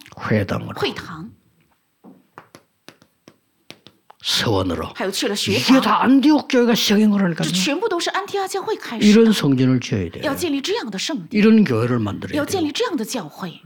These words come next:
Speaker 1: 교회는 믿음만 가지면 되지만 성전은 시설이잖아요. 이런 걸 만들어야 돼요.
Speaker 2: 教会是只要有信心就可以，但圣殿是指设施，应该建立这样的设施。
Speaker 1: 마음속에 두고 기도해야 됩니다.
Speaker 2: 应该存在心里，并且要祷告。
Speaker 1: 그런데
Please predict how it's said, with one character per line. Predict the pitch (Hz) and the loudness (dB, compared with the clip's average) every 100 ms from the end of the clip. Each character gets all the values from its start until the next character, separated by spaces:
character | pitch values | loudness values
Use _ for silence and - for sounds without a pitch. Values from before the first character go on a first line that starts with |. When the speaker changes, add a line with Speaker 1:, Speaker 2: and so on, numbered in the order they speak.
| - - - - | -14 -8 -8 -2
Speaker 1:
교회는 | 123 151 202 202 156 - | 2 6 6 4 2 -2
믿음만 | 175 202 214 180 | 0 4 6 4
가지면 | 160 147 | 2 0
되지만 | 156 127 | 0 0
성전은 | - 156 180 185 | 0 2 2 2
시설이잖아요. | - 151 208 214 170 123 104 127 101 _ _ _ _ | 2 2 4 4 4 0 -2 -6 -8 _ _ _ _
이런 | 180 165 | 0 2
걸 | 165 | 2
만들어야 | 143 101 127 160 78 | 0 -2 -6 -10 -12
돼요. | - | -8
Speaker 2:
教 | 339 320 | -4 -4
会 | 359 | -4
是 | 294 | -6
只 | 233 | -6
要 | 214 | -8
有 | 240 | -8
信 | - 330 | -8 -6
心 | 254 233 | -6 -6
就 | 226 | -8
可 | 202 | -8
以， | 170 | -8
但 | 240 202 - | -8 -8 -8
圣 | - 403 | -6 -4
殿 | 254 277 | -4 -4
是 | 254 | -6
指 | 254 165 | -8 -8
设 | - 330 220 | -6 -6 -6
施， | - | -6
应 | 254 | -6
该 | 285 | -8
建 | 285 | -6
立 | 294 247 | -8 -8
这 | - - | -8 -8
样 | 294 | -8
的 | 170 | -10
设 | - | -10
施。 | 151 - 190 262 _ - - _ _ | -10 -10 -10 -12 _ -20 -20 _ _
Speaker 1:
마음속에 | 117 135 151 151 165 156 | 0 2 4 4 4 4
두고 | 202 190 180 | 4 4 2
기도해야 | 185 196 147 147 | 0 -2 0 0
됩니다. | 117 92 - | -2 -6 -6
Speaker 2:
应 | 262 | -6
该 | 262 | -6
存 | 240 | -8
在 | 220 | -8
心 | 254 - 311 | -8 -6 -6
里， | |
并 | 262 247 | -6 -8
且 | 208 | -8
要 | 196 | -10
祷 | - - | -12 -12
告。 | 180 170 - - - - | -12 -12 -14 -20 -20 -2
Speaker 1:
그런데 | 190 160 120 147 110 | 2 2 2 0 -2